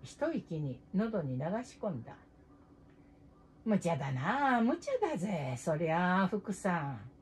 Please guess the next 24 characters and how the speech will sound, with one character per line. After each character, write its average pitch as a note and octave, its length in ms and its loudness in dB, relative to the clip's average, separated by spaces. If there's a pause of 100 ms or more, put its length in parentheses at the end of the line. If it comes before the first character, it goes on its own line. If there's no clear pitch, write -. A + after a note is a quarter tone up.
(1300)
子 E3 200 0
供 D3+ 280 2
の F3+ 160 4
時 G3+ 280 -4
か D#4+ 140 -6
ら A3 180 0
だ。 C3+ 260 0 (2250)
福 G#3+ 240 2
之 B3+ 140 2
助 A#3+ 260 -2
は A3 140 4
長 C4+ 280 2
次 F#3+ 160 0
郎 E3+ 160 0
の E3 120 -4
手 G3 180 -2
を D3 120 0
払 C4 320 -2
い C4+ 60 -6
の C4 120 -2
け D3 140 -4
て B2+ 140 -8
い A#2+ 60 -6
っ - 20 -6